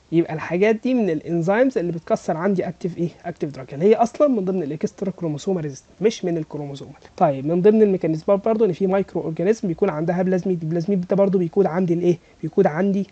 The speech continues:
الانزيمز. الانزيم، الانزيم دي بتحدد عندي الترانسبورت بتاع الايه؟ بتاع الانتيبيوتيك. يعني ازاي؟ يعني بتقلل البرميابيليتي بتاعتها، بتقلل ان الدراج يقوم جاي داخل جوه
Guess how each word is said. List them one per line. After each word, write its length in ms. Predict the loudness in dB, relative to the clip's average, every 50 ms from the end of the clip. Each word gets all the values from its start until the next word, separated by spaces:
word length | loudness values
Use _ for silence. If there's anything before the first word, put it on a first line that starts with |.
| _ -6
الانزيمز. 440 | -4 -2 -2 -2 -4 -6 -8 -8
الانزيم، 260 | -8 -8 -6 -4 0 2
الانزيم 680 | 2 2 0 -2 -4 -4 -4 -2 0 0 0 0 0
دي 100 | 0 -2
بتحدد 360 | -2 -4 -4 -2 -2 -2 -2
عندي 240 | -2 -2 0 0 0
الترانسبورت 600 | 0 -2 -2 -4 -4 -4 -4 -2 -2 -2 -2 -2 -6
بتاع 240 | -4 -4 -4 -2
الايه؟ 160 | 0 -2 -2 -2 -4 -10 -20 -20 -10 -8
بتاع 260 | 0 2 4 2 2 2
الانتيبيوتيك. 720 | -4 -2 -2 -2 -2 -2 -4 -6 -8 -12 -16 -20 _ -8 -6
يعني 200 | -4 -2 -2 -2
ازاي؟ 360 | -2 -2 0 0 0 0 0 -2 -6
يعني 160 | -4 -2 -2
بتقلل 760 | -2 -4 -4 -8 -6 2 4 4 4 4 4 2 2 0 0 0
البرميابيليتي 720 | -2 -2 0 -2 -2 0 0 -2 0 2 2 2 0 -2 -6
بتاعتها، 320 | -8 -10 -10 -10 -12 -16
بتقلل 320 | -16 -6 -2 -2 2 2
ان 160 | 4 2 2 0
الدراج 400 | -2 -4 -6 -4 -2 0 0 0
يقوم 220 | -2 -2 -2 -2
جاي 180 | -2 -2 -2 -4
داخل 260 | -4 -6 -8 -10 -8
جوه 160 | -8 -10 -12